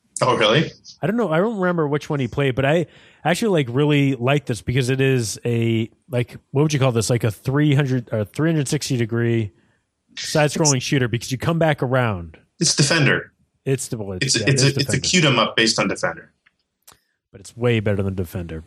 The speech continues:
Speaker 2: Come at me.
Speaker 1: <laughs>
Speaker 2: It's way
Speaker 1: I
Speaker 2: better than
Speaker 1: understand.
Speaker 2: Defender.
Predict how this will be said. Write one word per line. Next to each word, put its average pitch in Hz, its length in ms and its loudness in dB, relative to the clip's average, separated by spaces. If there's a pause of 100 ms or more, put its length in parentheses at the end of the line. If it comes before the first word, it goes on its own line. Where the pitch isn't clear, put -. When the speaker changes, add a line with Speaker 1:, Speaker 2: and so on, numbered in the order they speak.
(120)
Speaker 2:
Come 110 200 0
at 95 160 0
me. 82 160 -8 (640)
Speaker 1:
<laughs> - 720 -2
Speaker 2:
It's 143 220 0
way 151 280 -2
Speaker 1:
I 190 120 0
Speaker 2:
better 151 240 0
than - 100 0
Speaker 1:
understand. 208 240 -2
Speaker 2:
Defender. 110 380 -6